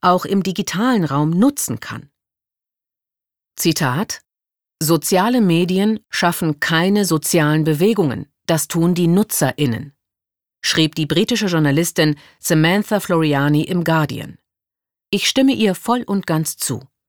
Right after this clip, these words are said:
Indem wir Apps benutzen, haben wir ein Mitspracherecht bei der Steuerung, trotz des Hasses. Diese Macht müssen wir stärken und schützen,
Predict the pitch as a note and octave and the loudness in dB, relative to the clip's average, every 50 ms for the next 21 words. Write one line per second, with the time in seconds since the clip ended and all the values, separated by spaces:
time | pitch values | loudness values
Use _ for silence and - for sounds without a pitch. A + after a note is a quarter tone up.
0 | _ _ _ _ _ _ _ _ _ _ - G3 F#3 A3+ A#3+ A#3+ A3 G3+ F3 E3 | _ _ _ _ _ _ _ _ _ _ 0 0 2 4 4 2 2 2 0 0
1 | - - A3 B3+ - - - - - C3+ A#2+ B2+ C#3 - - - E3+ D#3 D3 - | -2 -2 -4 -4 -4 -6 -8 -4 -2 -2 -2 -2 -4 -4 -4 -2 -2 -2 -2 -4
2 | - _ _ _ - F#3+ G3 G3 G3 F3+ E3+ E3 D#3+ - D3+ D3 C#3+ D#3+ G#3 A#3 | -12 _ _ _ -4 0 0 2 2 2 2 2 0 2 2 2 4 4 2 2
3 | - - - - D3+ C#3+ C#3+ - D3 C#3 C3+ C#3+ D3 - - - D3 C#3 C#3+ D3 | 0 -2 -4 0 0 0 0 0 -2 -2 0 -2 -2 -2 -4 -4 -4 -2 -2 -2
4 | C#3+ - - - G#3 G#3+ G#3 D3+ A#2+ A2+ A#2+ A#2 D3 C#3 - _ _ _ - - | -2 -2 -2 0 0 0 0 0 -2 -4 -6 -10 -10 -12 -16 _ _ _ -10 -4
5 | E3 F#3 G#3+ A#3 - - - C#3 A#2 - - - A#2+ - - - - - - - | 0 0 0 0 -2 -6 -6 -6 -8 -6 -8 -8 -8 -8 -8 -8 -6 -6 -8 -8
6 | - _ _ _ _ _ _ _ _ _ _ - F#3 F3+ D3+ D#3 C#3 C#3 D3 E3 | -12 _ _ _ _ _ _ _ _ _ _ -2 0 0 2 2 2 2 2 0
7 | G3 - - - - - _ _ _ - F3+ G#3+ - - F#3 D3 C#3 C3+ - - | -2 -4 -8 -16 -18 -20 _ _ _ 0 2 2 2 2 0 0 0 0 -2 -4
8 | - D#3 D3+ D#3+ G3 - - G#3+ G3+ G3+ - G3 F3+ E3 - - C4 B3+ - - | -2 -2 -2 0 -2 -2 -4 -4 -4 -4 -4 -4 -4 -2 -2 -2 -4 -2 -4 -4
9 | - A#2+ A2 A#2 | -6 -6 -6 -8